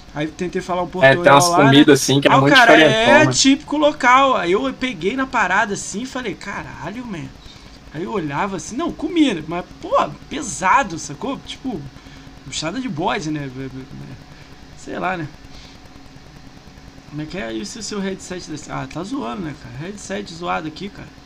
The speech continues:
Speaker 1: Ah, cara, é meio doido essas coisas culturais, né, cara? Tipo, de cada estado, né? Eu já fui no Acre.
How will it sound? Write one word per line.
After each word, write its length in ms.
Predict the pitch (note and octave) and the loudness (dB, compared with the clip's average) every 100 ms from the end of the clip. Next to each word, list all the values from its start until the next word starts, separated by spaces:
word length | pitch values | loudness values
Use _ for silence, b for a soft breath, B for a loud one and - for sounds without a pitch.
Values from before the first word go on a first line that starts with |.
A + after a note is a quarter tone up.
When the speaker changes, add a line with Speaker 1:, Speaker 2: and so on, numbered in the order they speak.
| B B B B B B - | B B B B B B -8
Speaker 1:
Ah, 840 | F#3 F#3+ F#3+ F#3+ F3+ F3 E3+ D#3 D3+ | -2 2 2 4 4 2 0 -4 -8
cara, 300 | - C#4 G#3+ | -2 2 2
é 60 | F3+ | 2
meio 200 | G#3 D#4+ | 0 -2
doido 300 | - A#3 A3 | 0 0 2
essas 240 | G3+ G#3+ G3 | -2 -4 -4
coisas 300 | G3+ G3 G3 | -2 -2 -4
culturais, 680 | - G#3+ G3+ F#3 F3 F3 D3+ | -8 -8 -2 2 2 2 0
né, 140 | G3 | -4
cara? 360 | E3 F#3 C#3 C3+ | -6 -8 -8 -8
Tipo, 240 | - - | -10 -10
de 100 | D3 | -10
cada 220 | D#3 F3 | -6 -4
estado, 320 | E3 - F3 E3+ | -4 -2 -2 -2
né? 160 | F3+ | -2
Eu 120 | F3+ A3 | 0 0
já 120 | B3 | 0
fui 160 | - | 0
no 140 | C4+ C4 | 0 4
Acre. 200 | A3+ | 6